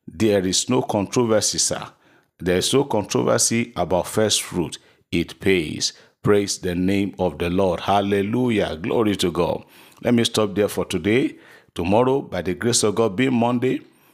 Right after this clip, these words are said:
if Jesus tarries and is coming, we're gonna begin to look, uh, start looking at the Word of God, which I titled, by the grace of God, The Characteristics of the Wicked. The characteristic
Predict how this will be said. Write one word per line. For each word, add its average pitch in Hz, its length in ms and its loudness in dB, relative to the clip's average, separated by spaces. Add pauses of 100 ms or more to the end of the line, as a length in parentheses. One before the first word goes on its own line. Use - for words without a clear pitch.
(140)
if 87 180 -2
Jesus 117 340 2
tarries 117 420 0
and 92 140 -2
is 85 120 -2
coming, 143 520 2 (320)
we're 92 120 -4
gonna 127 240 2
begin 101 440 0
to 98 120 2
look, 104 460 0
uh, 87 180 -2
start - 340 0
looking 113 420 0
at 87 120 -2
the 95 80 0
Word 120 240 2
of 101 160 -2
God, 90 320 -2 (320)
which 113 180 0
I 92 120 4
titled, 110 600 0
by 90 120 2
the 87 120 0
grace 107 260 0
of 92 140 -2
God, 101 300 2 (420)
The 95 140 0
Characteristics 101 1200 0
of 82 160 -2
the 87 80 0
Wicked. - 540 -4 (400)
The 87 120 -6
characteristic 92 1080 0